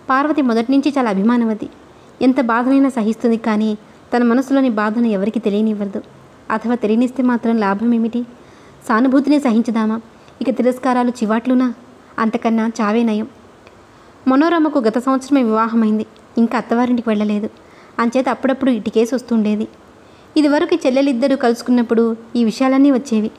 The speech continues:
ఇప్పుడు వస్తున్నాయి. కానీ పార్వతి వాటిలో ఇప్పుడంత శ్రద్ధ వహించడం లేదు. ఆ విషయాలు వస్తే మెదలకుండానైనా ఉంటుంది,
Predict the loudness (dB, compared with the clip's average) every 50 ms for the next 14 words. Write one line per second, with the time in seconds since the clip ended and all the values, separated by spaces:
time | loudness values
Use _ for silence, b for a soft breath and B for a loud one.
0 | -20 -8 -6 -4 -4 -2 0 2 2 2 0 0 0 0 0 0 -2 -4 -8 B
1 | B B B B B B B -4 -2 -2 -2 0 0 -2 -2 0 -2 0 0 0
2 | 0 0 0 0 0 0 0 0 0 -2 -2 -2 -4 -2 -2 -2 0 2 2 2
3 | 2 0 0 -2 -2 0 2 2 2 0 -2 -4 -8 -14 -20 -20 -20 -20 -20 -20
4 | -8 -4 -2 0 0 -2 0 0 0 0 0 -2 -2 0 0 0 0 0 0 -2
5 | 0 0 0 2 2 0 2 2 2 2 4 2 2 0 0 0 2 2 0 0
6 | -4